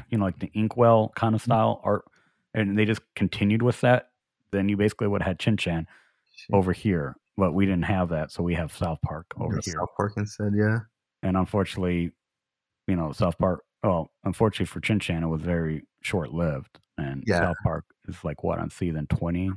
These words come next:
Speaker 2: Twenty
Speaker 1: Something like that?
Speaker 2: something, I don't even, it's
Speaker 1: Something
Speaker 2: crazy.
Speaker 1: thirty now.
Speaker 2: <laughs>
Speaker 1: Shows as old as I am, like
Speaker 2: Yes,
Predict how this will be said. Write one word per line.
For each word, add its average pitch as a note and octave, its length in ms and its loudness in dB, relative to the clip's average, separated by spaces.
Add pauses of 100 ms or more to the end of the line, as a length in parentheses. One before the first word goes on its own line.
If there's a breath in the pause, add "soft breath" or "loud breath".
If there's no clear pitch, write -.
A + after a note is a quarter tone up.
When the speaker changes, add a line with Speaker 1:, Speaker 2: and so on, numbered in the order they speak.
Speaker 2:
Twenty G#2 260 0
Speaker 1:
Something G2+ 280 -2
like G#2+ 60 0
that? G2+ 120 -4
Speaker 2:
something, A2 140 0
I G2 120 0
don't G2 160 -4
even, G2 280 -6
it's G#2 120 -4
Speaker 1:
Something - 140 -6
Speaker 2:
crazy. F#2+ 220 2
Speaker 1:
thirty G2 260 0
now. G#2 320 -2 (540)
Speaker 2:
<laughs> - 840 -2 (360 loud breath)
Speaker 1:
Shows F#2 240 -2
as D#2+ 140 -6
old E2+ 200 0
as D#2+ 100 -6
I E2 180 -4
am, G2+ 260 -4 (180)
like D#3 160 -4 (340)
Speaker 2:
Yes, A2+ 240 0